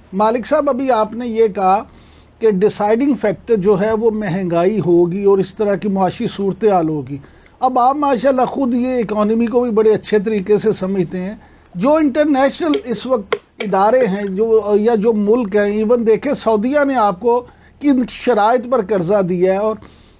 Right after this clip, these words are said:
और आईएमएफ़ की तरफ से किस तरह से दबाव बढ़ाया जा रहा है, तो क्या आप समझते हैं कि कोई आसानियां पैदा हो सकेंगी या मा-, मुआशी जो मुश्किल, मुश्किलात हैं बढ़ेंगी? क्या इनके पास कोई action plan है?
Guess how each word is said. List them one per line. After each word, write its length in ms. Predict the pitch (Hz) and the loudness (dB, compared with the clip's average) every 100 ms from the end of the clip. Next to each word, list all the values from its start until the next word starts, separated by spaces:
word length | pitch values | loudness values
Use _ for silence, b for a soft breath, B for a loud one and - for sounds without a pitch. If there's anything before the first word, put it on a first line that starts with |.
| - | -2
और 160 | 247 | -2
आईएमएफ़ 560 | 254 233 269 311 311 254 | 0 0 0 0 0 0
की 100 | 311 | -2
तरफ 280 | 240 262 220 | 0 0 0
से 100 | 262 | -2
किस 240 | 214 269 - | -2 -4 -2
तरह 200 | 254 262 | 0 0
से 200 | 277 294 B B | 0 -4 B B
दबाव 680 | 220 208 233 190 214 220 247 254 | -16 -4 -2 2 2 4 2 2
बढ़ाया 400 | 214 185 196 226 | 2 2 2 2
जा 220 | 196 180 | 2 0
रहा 140 | 170 | 0
है, 200 | 156 b b _ | -2 b b _
तो 80 | 240 | -4
क्या 220 | 196 269 | -2 0
आप 480 | 277 294 294 240 254 | 2 2 0 2 0
समझते 480 | 196 240 311 349 302 | 0 -4 -4 -4 -4
हैं 140 | 349 285 | -4 -4
कि 80 | |
कोई 240 | 277 311 285 | -6 -4 -2
आसानियां 560 | 254 220 208 226 277 277 | -2 0 -2 0 -2 0
पैदा 340 | 254 220 254 | 0 0 2
हो 320 | 247 175 214 | 0 0 0
सकेंगी 580 | 214 233 214 285 311 330 | 0 -4 -4 -2 -2 0
या 80 | 320 | 0
मा-, 400 | 285 240 240 233 | 2 0 0 -4
मुआशी 520 | 208 214 - 285 277 240 | -2 -2 0 -2 -2 -2
जो 140 | 233 | -2
मुश्किल, 560 | 233 208 - 262 214 202 | -2 -4 -8 -10 0 0
मुश्किलात 580 | 208 196 240 214 226 233 | 0 -4 -2 0 2 0
हैं 140 | 269 | 0
बढ़ेंगी? 500 | 180 196 233 233 208 | 2 2 2 0 -4
क्या 260 | 180 233 247 | -4 0 2
इनके 240 | 277 254 | 2 0
पास 220 | 262 285 - | -2 -2 0
कोई 160 | 294 | 0
action 340 | 226 - 269 247 | -2 -2 -2 -2
plan 380 | 262 226 240 214 | -2 0 0 -2
है? 600 | 165 175 262 339 - | -2 0 0 -2 -8